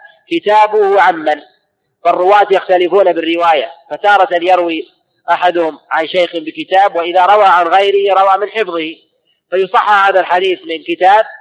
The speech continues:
ويضعف إذا كان من حفظه لضعفه. ومن نظر في الكتب المختصرة في الرواة يجد الأئمة عليهم رحمة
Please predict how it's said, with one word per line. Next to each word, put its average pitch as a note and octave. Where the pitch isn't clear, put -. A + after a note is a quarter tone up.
ويضعف F3
إذا D#3+
كان F3
من E3
حفظه F3
لضعفه. E3+
ومن F3
نظر F#3+
في C#3+
الكتب F3
المختصرة D3
في C3
الرواة D#3+
يجد F3+
الأئمة E3+
عليهم D#3
رحمة D#3+